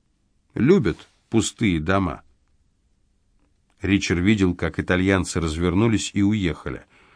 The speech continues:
Сначала он не понял, почему, потом решил, что они ищут Сета Дункана. Они подъехали, увидели припаркованные машины, отметили, что Мазды среди них нет, после чего отправились в другое место.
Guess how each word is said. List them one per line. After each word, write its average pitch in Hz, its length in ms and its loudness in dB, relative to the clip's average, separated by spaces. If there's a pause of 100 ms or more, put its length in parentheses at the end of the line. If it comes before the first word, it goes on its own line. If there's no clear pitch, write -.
(500)
Сначала 117 580 2
он 113 260 2
не 117 120 2
понял, 98 400 4
почему, 110 440 0
потом 101 380 0
решил, 98 380 0
что 104 420 0
они 101 320 2
ищут 113 540 -4
Сета 127 340 -2
Дункана. 90 680 0 (680)
Они 98 320 4
подъехали, 101 840 2 (460)
увидели 95 480 4
припаркованные 98 880 2
машины, 98 600 2
отметили, 92 580 0
что 92 300 -2
Мазды 92 480 2
среди 90 320 -2
них 90 260 0
нет, 156 260 0
после 95 300 -4
чего 131 280 0
отправились 120 560 2
в 104 80 -10
другое 127 420 2
место. 82 500 0